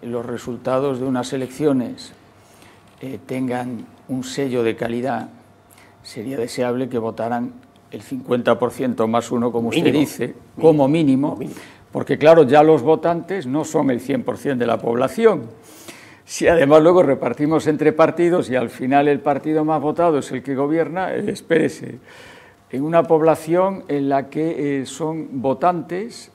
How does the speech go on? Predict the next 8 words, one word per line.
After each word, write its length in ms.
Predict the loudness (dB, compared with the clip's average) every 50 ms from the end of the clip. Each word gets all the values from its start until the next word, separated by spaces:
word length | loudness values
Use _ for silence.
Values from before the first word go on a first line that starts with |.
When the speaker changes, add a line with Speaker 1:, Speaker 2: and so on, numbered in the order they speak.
| _ _ _ _ _ _ _ _ _ _ _ _
Speaker 1:
el 360 | -10 -8 -6 -6 -6 -8 -8 -8
ochenta 500 | -10 -10 -8 -4 -2 -2 0 0 0 0
por 140 | 0 -4 -6
ciento, 440 | -6 -6 -8 -8 -8 -10 -16 -20 -20 -20 _ -20 _ _ _ -20 -16
y 140 | -14 -10
ya 80 | -10 -10
es 80 | -8 -8
mucho. 360 | -10 -12 -12 -16 -18 -20